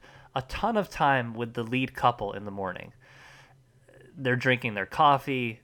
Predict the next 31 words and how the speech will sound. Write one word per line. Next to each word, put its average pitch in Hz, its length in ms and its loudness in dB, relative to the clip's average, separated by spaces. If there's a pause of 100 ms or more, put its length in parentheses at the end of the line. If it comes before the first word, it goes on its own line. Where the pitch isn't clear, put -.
The 123 80 -10
kids 135 280 -2
have 113 120 0
already 110 180 0
gone 104 220 -4
to 104 60 -12
school, 139 320 -2
but - 140 -8
they 131 120 0
stay 170 540 0
with 127 280 0
them. 92 220 -10
Why 131 320 0
do 180 60 -2
you 180 40 -6
think 180 180 -6
they 156 100 -2
stay 127 360 -4
with 107 200 -8
them? 98 120 -8
And 104 180 -10
what 131 100 -2
do 139 60 -2
you 131 60 -6
think 123 180 -6
is 107 120 -6
accomplished 107 640 -2
in 107 80 -10
that 104 180 -4
first - 360 -4
scene? - 320 -10